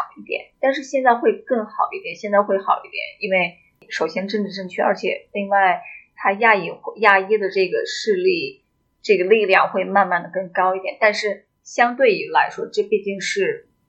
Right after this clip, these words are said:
<laughs> 美国，所以大-，这个非裔还有白人的比例会更多一点。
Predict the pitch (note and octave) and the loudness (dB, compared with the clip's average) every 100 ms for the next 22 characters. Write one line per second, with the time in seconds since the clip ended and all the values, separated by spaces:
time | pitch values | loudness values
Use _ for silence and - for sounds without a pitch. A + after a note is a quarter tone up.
0 | _ - C#4 - - - G3 F#3+ F3+ F3 | _ -2 2 2 0 -6 4 4 4 2
1 | F3 F3+ G#3+ A3 G3 F#3+ F3 F3 - _ | 2 2 6 6 6 4 4 2 -14 _
2 | G#3+ F#3+ F3+ - - _ _ _ _ - | -2 0 -2 -4 -6 _ _ _ _ -14
3 | - G#3+ G#3+ G3+ G3 F#3+ F#3+ - _ _ | 0 2 2 -2 -2 -2 -2 -10 _ _
4 | _ - F#3 F#3 - - _ _ _ _ | _ -2 0 0 -2 -10 _ _ _ _
5 | - F3+ F3+ G3+ D#3+ E3 E3 C3 F#2 - | 6 6 6 2 -4 -8 -6 -4 -4 -8
6 | - _ - G3+ - G#3+ G3+ F#3+ F3+ F3+ | -14 _ -4 -2 0 0 0 0 -2 0
7 | E3+ - F3+ F3 E3+ - | -2 -4 0 2 0 -4